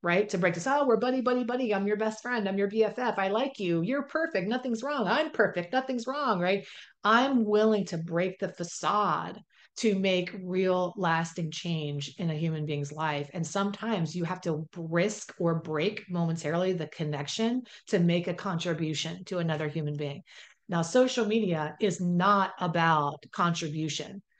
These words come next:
I mean, I feel like YouTube is a place that is about contribution. If you're on the right side of <laughs> YouTube, it's like, it's all how to.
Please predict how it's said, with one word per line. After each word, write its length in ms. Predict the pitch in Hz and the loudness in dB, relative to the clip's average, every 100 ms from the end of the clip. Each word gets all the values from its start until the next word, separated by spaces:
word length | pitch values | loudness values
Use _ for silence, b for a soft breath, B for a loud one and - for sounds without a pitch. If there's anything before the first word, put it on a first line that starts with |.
| b b - | b b 2
I 100 | 175 | 4
mean, 140 | 175 | 4
I 100 | 175 | 4
feel 160 | 180 196 | 4 4
like 160 | 170 | 2
YouTube 580 | 165 190 262 262 240 208 | 0 2 2 2 -2 0
is 140 | 196 | 0
a 80 | 185 | -2
place 320 | 175 175 165 | -2 -2 0
that 180 | 165 151 - | -2 -6 -4
is 240 | 196 185 | -4 0
about 260 | 220 214 208 | 0 -2 -2
contribution. 800 | 214 208 214 208 214 226 220 214 | -4 -2 -4 -4 -4 0 0 0
If 180 | 170 | -2
you're 80 | 185 | 2
on 160 | 170 165 | 2 2
the 80 | 160 | 2
right 240 | 165 165 | 0 0
side 200 | 190 165 | 0 0
of 40 | |
<laughs> 60 | - | 2
YouTube, 580 | 190 175 - 226 226 226 B B 208 | 2 2 6 6 6 2 B B -2
it's 220 | 196 - | -2 2
like, 260 | 185 170 - | 2 2 0
it's 160 | 180 | 0
all 180 | 214 185 | 6 6
how 200 | 170 165 165 | 6 2 2
to. 240 | 208 151 | 0 -2